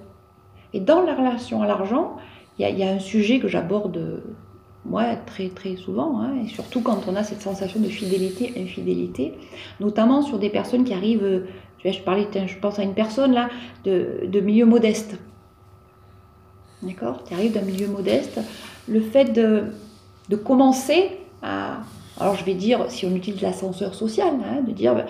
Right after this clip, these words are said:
je vais passer à un poste de cadre, je vais pa-, mais c'est aussi, je vais gagner de l'argent.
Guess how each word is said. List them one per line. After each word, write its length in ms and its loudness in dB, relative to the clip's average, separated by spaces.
je 80 -6
vais 40 -2
passer 260 0
à 40 0
un 60 0
poste 240 0
de 60 2
cadre, 420 4
je 80 -2
vais 80 -4
pa-, 60 -12
mais 60 2
c'est 120 0
aussi, 360 4
je 80 0
vais 100 2
gagner 260 2
de 60 -2
l'argent. 320 0